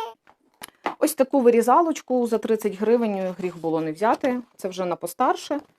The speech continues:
Але я і сама дуже люблю вирізати, щось клеїти, тож подумала, і дитині буде цікаво. Якщо,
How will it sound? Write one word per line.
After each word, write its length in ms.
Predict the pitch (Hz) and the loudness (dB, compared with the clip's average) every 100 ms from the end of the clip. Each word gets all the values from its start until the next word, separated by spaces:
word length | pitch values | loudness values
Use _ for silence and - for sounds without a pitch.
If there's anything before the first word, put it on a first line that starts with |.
| - - - | -16 -16 -4
Але 180 | 262 302 | 0 6
я 100 | 262 | 6
і 60 | |
сама 260 | 247 208 180 | 4 0 0
дуже 240 | 180 170 | -2 -6
люблю 300 | 175 165 170 | -6 -4 -4
вирізати, 480 | 170 240 277 311 277 | -2 0 2 0 0
щось 220 | - 208 | -4 -4
клеїти, 640 | - - 262 269 262 226 | -2 0 2 4 2 0
тож 220 | 208 190 - | -4 -6 -8
подумала, 600 | 180 202 247 214 180 170 | -6 -2 -2 0 0 0
і 60 | |
дитині 360 | 185 175 156 160 | -4 -4 -4 -6
буде 240 | 147 151 | -8 -10
цікаво. 400 | 156 - 165 156 | -10 -8 -4 -2
Якщо, 400 | 175 - 269 262 | -2 0 4 4